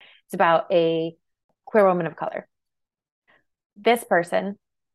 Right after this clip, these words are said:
did not like the way in which the book,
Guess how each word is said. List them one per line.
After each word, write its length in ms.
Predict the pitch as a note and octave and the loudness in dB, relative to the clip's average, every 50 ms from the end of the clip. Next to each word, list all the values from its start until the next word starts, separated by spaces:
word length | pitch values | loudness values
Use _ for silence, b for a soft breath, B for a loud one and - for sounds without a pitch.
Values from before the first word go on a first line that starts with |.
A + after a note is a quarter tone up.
| _ - | _ -2
did 140 | G#3 F#3+ F3+ | -2 0 0
not 320 | G3 F3+ D#3 D#3+ - - | 0 0 0 0 -2 0
like 240 | - E3+ E3+ - - | 0 -2 -2 -2 -2
the 120 | - F3+ | -2 0
way 240 | F3 E3+ D#3+ D#3 D#3+ | 0 2 2 0 0
in 120 | D#3+ D#3+ D#3 | -2 -6 -6
which 540 | D#3 D3+ - - - - - - - - _ _ _ _ _ _ _ _ _ _ _ _ _ _ _ _ _ _ _ _ _ _ _ _ _ _ _ _ _ _ _ _ _ _ _ _ _ _ _ _ _ _ | -6 -6 -6 -8 -10 -16 -18 -18 -18 -20 _ _ _ _ _ _ _ _ _ _ _ _ _ _ _ _ _ _ _ _ _ _ _ _ _ _ _ _ _ _ _ _ _ _ _ _ _ _ _ _ _ _
the 140 | F#3+ F#3 G#3 | -4 -2 -2
book, 400 | E3+ D#3+ F#3 F#3 F#3+ F#3+ - - | 0 0 0 0 0 0 -4 -16